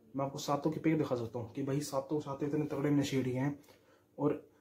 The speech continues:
आपको एक बात बताता हूँ, जब भी stage पे ये, ये dance वगैरह करते हैं,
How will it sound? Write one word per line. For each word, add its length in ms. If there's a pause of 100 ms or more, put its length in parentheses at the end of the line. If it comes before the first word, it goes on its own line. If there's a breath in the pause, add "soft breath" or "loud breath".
(180 soft breath)
आपको 260
एक 120
बात 180
बताता 280
हूँ, 160 (360 soft breath)
जब 180
भी 80
stage 300
पे 60
ये, 440
ये 300
dance 300
वगैरह 160
करते 300
हैं, 300